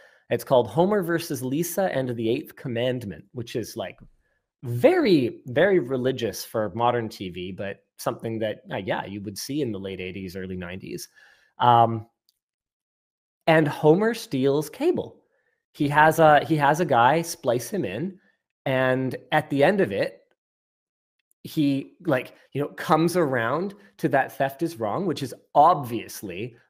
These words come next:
the message that any, you know, television program is going to, to end with. The moral of the story is that stealing from a nameless, faceless corporation,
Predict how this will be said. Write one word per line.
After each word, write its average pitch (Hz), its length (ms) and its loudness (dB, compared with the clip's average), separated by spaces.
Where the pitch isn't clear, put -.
the 131 60 -2
message 127 500 -2
that 120 160 -2
any, 127 480 -2
you - 160 -12
know, 120 140 -4
television 131 680 -4
program 110 560 -2
is 107 140 -6
going 113 280 -4
to, 104 340 -4
to 151 200 -4
end 139 200 -4
with. 107 280 -8
The 131 80 -4
moral 139 400 6
of 127 120 0
the 123 80 -6
story 127 440 0
is 113 140 -4
that 117 380 -4
stealing 165 560 2
from 151 180 -2
a 135 40 -2
nameless, 139 400 -2
faceless 131 400 -4
corporation, 120 880 -4